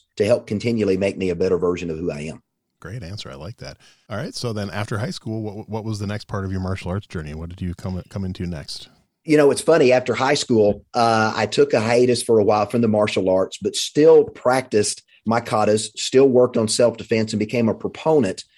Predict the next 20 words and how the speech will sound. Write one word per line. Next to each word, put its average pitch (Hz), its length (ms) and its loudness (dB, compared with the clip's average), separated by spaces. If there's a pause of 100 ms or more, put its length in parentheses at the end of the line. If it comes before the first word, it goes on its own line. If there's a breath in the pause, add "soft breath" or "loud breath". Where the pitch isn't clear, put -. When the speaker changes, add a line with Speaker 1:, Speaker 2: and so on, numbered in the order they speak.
(240 soft breath)
Speaker 1:
of 117 160 -2
teaching 127 320 0
self-defense 107 640 -2
classes - 580 -4 (180 loud breath)
Speaker 2:
Oh. - 60 -18 (140 loud breath)
Speaker 1:
and 101 160 0
began 110 240 2
to 107 60 2
teach 127 340 -2
those 107 280 4
predominantly 117 760 2
to 110 160 -2
females 107 520 2
because 101 400 0
I 95 200 0 (120)
wanted 117 400 2
to 110 180 2
make 107 260 2
a 98 80 0
difference. 92 680 -2